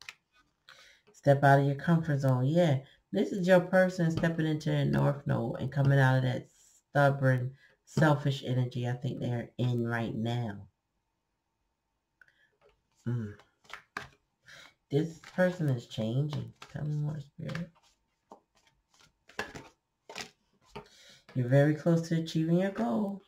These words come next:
With this Sun card and judgment and growth, I feel like the harvest is, as my people would say, soon come. It's coming.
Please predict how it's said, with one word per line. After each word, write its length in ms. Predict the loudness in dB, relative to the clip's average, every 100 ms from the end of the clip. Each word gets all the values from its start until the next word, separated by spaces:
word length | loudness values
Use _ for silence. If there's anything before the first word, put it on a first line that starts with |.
| _ _ _ -20 -10
With 120 | -2
this 260 | -2 -2 0
Sun 260 | 0 0
card 440 | 0 -2 -2 -2 -2
and 160 | -2
judgment 640 | 4 2 2 0 0 0 -4 _
and 200 | -2 -2
growth, 400 | 0 0 0 -2 -6 _ _ _ _ _
I 80 | -4
feel 220 | 0 4
like 340 | 6 4 2
the 100 | 0
harvest 520 | 2 4 2 2 -4 -6
is, 280 | -8 -10 -20 _ _ _ -20 -20 _ _ 0
as 220 | 2 2
my 160 | 2 0
people 340 | 0 -4 -4
would 180 | -6 -6
say, 240 | -2 -2
soon 440 | -2 -2 0 0 -2
come. 340 | -6 -6 -8 -10 _ _
It's 220 | -4 -4 -4
coming. 420 | -4 -2 -2 -4